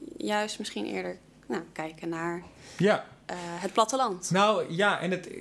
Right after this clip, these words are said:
Speaker 2: kijk, natuurlijk zit ook in de stad heel veel sociale dingen, maar het gaat er ook om, het vraagt een investering in die sociale structuur. En ik denk dat dat nu uit de maatschappij echt mist. Of gewoon zo onder, onderbelicht is, hè, dat zeg maar negenennegentig procent van alle aandacht en geld gaat allemaal naar technische dingen en geld en business cases en Excels.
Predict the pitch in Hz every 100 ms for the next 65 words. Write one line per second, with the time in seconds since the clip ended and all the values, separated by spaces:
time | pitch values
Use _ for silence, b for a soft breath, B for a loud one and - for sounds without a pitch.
0 | - 185 165 165 170 202 190 185 175 170
1 | 165 156 - 165 156 160 156 147 131 151
2 | 143 139 131 127 123 156 165 131 135 139
3 | - 147 147 139 139 135 131 - 151 139
4 | - 135 135 - - 170 180 151 135 143
5 | 127 127 - 131 127 113 - - - 156
6 | 107 110 110 117 113 101 135 - 151 135
7 | 135 131 123 120 - - 120 120 - 135
8 | - 113 117 95 - - 117 - - 135
9 | 131 123 170 165 147 156 147 135 135 143
10 | 147 127 127 139 147 - 135 131 135 151
11 | 160 127 - 127 123 127 135 151 143 131
12 | 131 - 131 - 135 131 - 131 131 135
13 | 127 147 139 135 127 120 127 123 143 131
14 | - 110 151 147 127 120 - 147 - 135
15 | 123 131 131 135 131 131 120 - 135 135
16 | 123 120 123 139 143 123 139 135 117 139
17 | 151 147 - 143 143 135